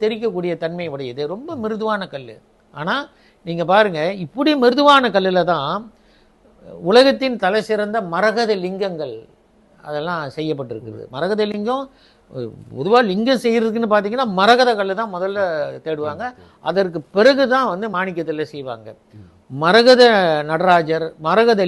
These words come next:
Speaker 1: லிங்கம் இதெல்லாம் இங்க தமிழ்நாட்டுல நிறைய இடங்கள்ல இருக்கு. அதனால இந்த மரகதம் அப்படின்றது ரொம்ப ஒரு மிருதுவான ஒரு கல். இந்த மரகத பச்சையில மரைக்காயர் பச்சைன்னு ஒண்ணு சொல்லுவாங்க.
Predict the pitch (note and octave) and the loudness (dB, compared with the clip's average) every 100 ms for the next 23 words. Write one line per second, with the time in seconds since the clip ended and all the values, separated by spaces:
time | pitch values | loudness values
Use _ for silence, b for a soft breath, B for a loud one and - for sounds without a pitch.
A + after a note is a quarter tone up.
0 | E3+ F3 E3+ E3+ D#3+ F3 A3+ F#3+ D#3 D#3+ | 0 -4 -4 -4 -4 -6 -8 -10 -8 -8
1 | F#3 F#3 D#3+ E3+ D3+ D3+ F3+ D#3 D#3+ C#3 | -6 -8 -8 -8 -8 -6 -4 -4 -8 -10
2 | A#2+ A2 - b b b _ D3+ G#3+ C#4+ | -10 -14 -20 b b b _ -8 -4 -4
3 | A3+ D#3+ E3+ A#3+ C4+ D4 C#4 A3 F3 F3 | -4 -2 2 4 6 4 2 -2 -2 -6
4 | A3+ A#3 F#3+ A3+ A#3+ C4+ A3 F3 D#3 C#3 | -6 -6 -6 -10 -14 -10 -8 -6 -6 -6
5 | C3+ D3 F3 G#3 G#3+ G#3 G#3 G#3 D3 C#3 | -10 -8 -6 -2 -2 -2 -4 -6 -8 -10
6 | B2+ G#2+ - _ b b b _ E3 F3+ | -14 -18 -20 _ b b b _ -6 -2
7 | F3+ C4+ D4+ D4 G3 G3+ G#3+ G3+ E3+ D#3 | 2 4 4 4 2 0 2 0 0 0
8 | F3+ E3+ E3+ C4 C4 C#4+ C4+ B3 G3 G3 | 0 -2 -2 0 0 2 4 4 2 -6
9 | G3 G3 G3+ D#3+ D#3+ D#3+ D3 C3+ | -6 -8 -8 -8 -8 -8 -8 -10